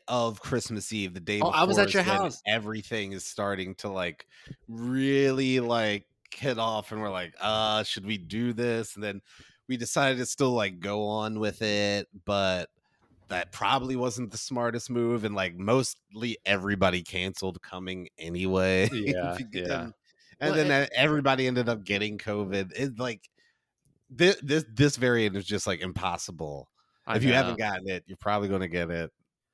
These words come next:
Speaker 2: It,
Speaker 1: It,
Speaker 2: it
Speaker 1: it's just, like, what it is with this, but
Speaker 2: It, it does suck too, because like you're saying, like, even if you do power through, it's just, like, i-, in the back of your mind the whole time, so you can't even, like, it's just not like, it's just not like how it, it was, and it
Speaker 1: No.
Speaker 2: kinda sucked extra hard because,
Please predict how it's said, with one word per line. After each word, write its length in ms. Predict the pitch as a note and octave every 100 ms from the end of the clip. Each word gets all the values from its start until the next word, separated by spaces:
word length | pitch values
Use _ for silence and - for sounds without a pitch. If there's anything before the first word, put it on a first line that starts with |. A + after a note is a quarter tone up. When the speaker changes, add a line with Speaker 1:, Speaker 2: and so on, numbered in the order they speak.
| _ _ _
Speaker 2:
It, 120 | -
Speaker 1:
It, 100 | F2
Speaker 2:
it 140 | E2+ D#2+
Speaker 1:
it's 40 |
just, 200 | F#2+ F2+
like, 140 | F2
what 140 | E2+ E2
it 140 | D#2+
is 320 | D#2+ D#2+ E2 -
with 100 | E2+
this, 220 | F2 F2
but 260 | - D2+ C2+ _ _ _
Speaker 2:
It, 220 | C#3+ E3+ E3
it 120 | D3+
does 240 | F3 F3+
suck 280 | - C#3+ C3+
too, 120 | -
because 220 | C3 B2 A2+
like 140 | B2
you're 80 | A#2
saying, 320 | - A#2+ A#2+
like, 120 | G#2
even 220 | A#2 A#2+ B2+
if 120 | A#2
you 60 | G#2+
do 140 | A2+
power 380 | A2 A2 G#2 G2+
through, 640 | - G2 G#2 G#2+ G2 F#2 -
it's 160 | A#2
just, 220 | A#2 G#2+
like, 200 | A#2+ G#2+ -
i-, 60 |
in 280 | B2+ C3+ C#3
the 60 | A#2+
back 220 | A2+ A2+
of 80 | -
your 120 | G#2
mind 320 | F#2+ G2 G#2
the 40 | F#2+
whole 140 | F#2
time, 240 | F2 F#2+
so 80 | F#2
you 80 | G#2
can't 180 | - A2+
even, 180 | G#2+ G2+
like, 360 | F#2+ F#2 - -
it's 180 | B2
just 180 | - D3
not 240 | D3 B2+ B2+
like, 160 | A#2 - A#2
it's 200 | C#3+ C#3
just 160 | C3+
not 140 | A#2+ G2
like 160 | F#2
how 200 | F#2+ F2+
it, 80 | E2+
it 440 | - F#2+ F2 G#2+ F#2
was, 460 | F2+ F2+ F2 - - _ -
and 80 |
it 60 | B2
Speaker 1:
No. 20 |
Speaker 2:
kinda 200 | C3 C3
sucked 340 | - - G#2+ -
extra 260 | G#2+ -
hard 240 | F#2 G2 F2+
because, 380 | F#2 F#2 E2+